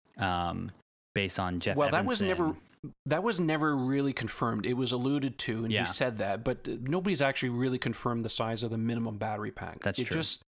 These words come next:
Speaker 2: we're just looking at it from, well, let's look at the competition. What, w-, you know, if you take, uh, the stated two hundred fifty miles, three hundred twenty kilometer range on the base that they've said.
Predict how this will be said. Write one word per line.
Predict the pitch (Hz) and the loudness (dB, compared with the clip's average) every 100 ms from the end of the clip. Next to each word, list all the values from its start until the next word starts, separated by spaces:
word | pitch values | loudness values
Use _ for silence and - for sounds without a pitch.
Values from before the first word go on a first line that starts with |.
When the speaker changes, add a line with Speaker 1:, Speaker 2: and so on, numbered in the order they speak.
| _ - - - | _ -14 -14 -4
Speaker 2:
we're | 139 190 | 0 2
just | 196 - | 2 0
looking | 165 160 139 | 0 2 2
at | 131 | 2
it | 135 | 2
from, | - 127 120 - | 2 0 0 0
well, | 123 123 | 0 2
let's | 170 175 | 0 0
look | 185 | -2
at | 151 | -2
the | 131 | -2
competition. | 135 120 - 113 101 98 113 | -2 -2 -4 -4 -4 -4 0
What, | 135 - | -2 -2
w-, | 123 120 | -6 -4
you | 131 | -2
know, | 117 117 | -2 -2
if | 117 131 | -2 -4
you | |
take, | - 170 156 - | -2 -2 -2 -2
uh, | 123 117 | 0 0
the | 113 | -2
stated | - 131 127 | 0 0 0
two | 131 | -2
hundred | 135 123 110 | -2 -2 -2
fifty | 120 - | -4 -2
miles, | 113 113 120 | -2 -2 -4
three | - 117 | -4 -2
hundred | 117 104 | -2 -4
twenty | - 113 | -6 -6
kilometer | - 117 117 107 104 | -4 -4 -4 -4 -2
range | 120 120 120 120 | -2 0 0 -2
on | 110 110 | -4 -6
the | |
base | 110 127 101 - | -4 -4 -2 -4
that | 117 | -4
they've | 117 113 | -4 -2
said. | - 110 120 | 0 0 -4